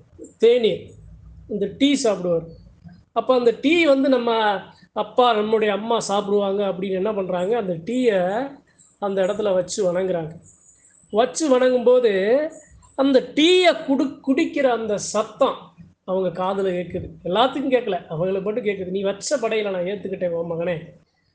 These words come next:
மகளே" அப்படின்னு பரிபூரணமா அவரு அதன் வடிவமா பேசுறத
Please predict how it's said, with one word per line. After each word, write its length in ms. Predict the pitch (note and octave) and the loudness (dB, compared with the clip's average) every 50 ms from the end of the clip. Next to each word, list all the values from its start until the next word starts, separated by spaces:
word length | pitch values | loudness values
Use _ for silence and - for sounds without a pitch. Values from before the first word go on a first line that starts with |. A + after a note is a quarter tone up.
| _ _ _ | _ _ _
மகளே" 440 | - F3 F3 E3 F3 G#3 G#3 G3 D#3+ - - - - _ - - | -6 -4 0 2 2 4 4 2 0 -2 -8 -18 -20 _ -14 -12
அப்படின்னு 800 | F3+ F3 D#3+ - F#3+ G3 G#3 G#3 G3+ F#3 F3 F3 G3 A#3 C4+ C4 - - - _ _ _ | -10 -8 -6 -4 -2 -2 -2 0 0 0 0 -2 -2 -4 -6 -8 -14 -20 -20 _ _ _
பரிபூரணமா 640 | - F#3 F#3 G#3+ G#3+ A3 A#3+ B3 A#3+ A#3 A#3 A#3 A3+ | -6 -4 -4 -2 -2 0 2 2 2 2 0 0 -2
அவரு 540 | G#3+ F#3+ F#3 F3+ F3 F3+ F#3+ A3 C4+ D4 - - - - _ | -2 -2 -2 -4 -4 -2 -2 -2 -2 -2 -4 -12 -20 -20 _
அதன் 320 | _ F#3 F3+ G#3 A3+ A3 G3+ | _ -2 -2 0 0 0 0
வடிவமா 500 | G#3 G#3+ A#3+ C4+ C4+ C4 B3 B3+ A#3 A3 - | 0 2 4 4 4 4 4 2 0 -2 -2
பேசுறத 680 | G#3+ A3+ C4 B3 - B3+ A3+ G3+ F3 F#3+ F#3 G3 A#3 | -2 0 0 0 -2 -4 -6 -4 -2 -2 -2 0 -2